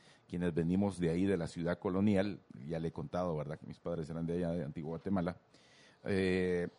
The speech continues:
fíjese que, eh, a veces vemos con preocupación algunas decisiones de el Consejo Municipal, de la Corporación Municipal,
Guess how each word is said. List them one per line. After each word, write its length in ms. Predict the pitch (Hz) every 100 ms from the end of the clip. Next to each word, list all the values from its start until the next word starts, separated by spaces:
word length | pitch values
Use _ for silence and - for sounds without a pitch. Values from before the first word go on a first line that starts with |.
| -
fíjese 420 | 131 170 - 156
que, 380 | - 156 160 -
eh, 320 | 101 101 95 92 -
a 100 | 117
veces 240 | 131 147
vemos 300 | 127 139 143
con 240 | - 95
preocupación 720 | 85 95 95 - 92 - 123 131
algunas 560 | 101 107 113 113 -
decisiones 920 | 85 87 82 - 101 101 113 120 - - - - _
de 540 | 82 78 113 113 123 - _ _ _ _ _ -
el 540 | 95 95 90 90 85 -
Consejo 680 | 92 82 107 107 117 110 98
Municipal, 500 | 95 92 - 165 156
de 80 |
la 80 | 92
Corporación 600 | - 85 78 82 - 90
Municipal, 600 | 92 98 98 92 147 82